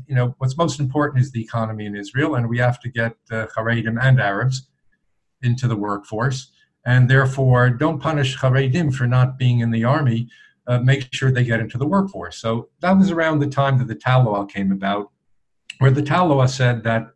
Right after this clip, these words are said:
uh, okay, a Haredi can now get an exemption only until age twenty-two or twenty-three,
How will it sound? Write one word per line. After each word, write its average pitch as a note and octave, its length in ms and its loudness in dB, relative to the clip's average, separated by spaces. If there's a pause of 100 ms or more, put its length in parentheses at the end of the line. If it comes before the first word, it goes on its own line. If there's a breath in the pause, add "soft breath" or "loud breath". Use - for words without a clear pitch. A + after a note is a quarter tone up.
(100)
uh, A2 240 -2 (420 loud breath)
okay, B2 320 2
a A2+ 60 2
Haredi F#3+ 480 4
can D3 80 -2
now C#3 480 0
get B2+ 160 4
an A#2+ 120 0
exemption A#2+ 520 0
only B2+ 280 4
until A#2 280 2
age G#2 300 -8
twenty-two A2+ 800 -4
or C#3+ 120 2
twenty-three, G#2 640 -4